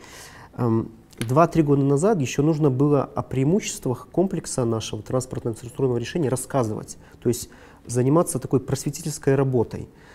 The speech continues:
Вот как это работает, почему такие пролёты, что даёт наша технология в сравнении, там, я не знаю, с метро,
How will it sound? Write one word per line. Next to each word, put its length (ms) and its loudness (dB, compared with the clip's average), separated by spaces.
Вот 260 -2
как 240 2
это 160 0
работает, 640 2
почему 280 -2
такие 300 0
пролёты, 760 2
что 300 -2
даёт 380 0
наша 240 0
технология 600 2
в 60 -4
сравнении, 560 2
там, 260 -4
я 60 -2
не 80 0
знаю, 240 -4
с 320 -8
метро, 540 2